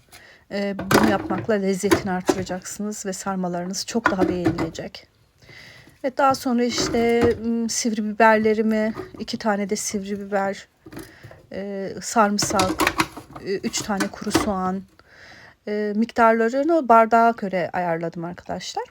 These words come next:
Evet, şimdi, e, bir çay bardağı kadar sıvı yağımızı üzerine dökelim. Hepsini, sebzelerimizi rondodan geçirdik. E, çeyrek, e, çay bardağı kadar da nar eşkisi ve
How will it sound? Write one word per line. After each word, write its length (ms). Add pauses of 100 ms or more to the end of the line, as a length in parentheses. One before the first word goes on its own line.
(280)
Evet, 160
şimdi, 600 (500)
e, 220
bir 80
çay 320
bardağı 340
kadar 340
sıvı 340
yağımızı 540
üzerine 480
dökelim. 800 (220)
Hepsini, 360
sebzelerimizi 720
rondodan 520
geçirdik. 840 (840)
E, 380 (200)
çeyrek, 580 (160)
e, 180
çay 260
bardağı 340
kadar 360
da 120
nar 160
eşkisi 880 (1800)
ve 240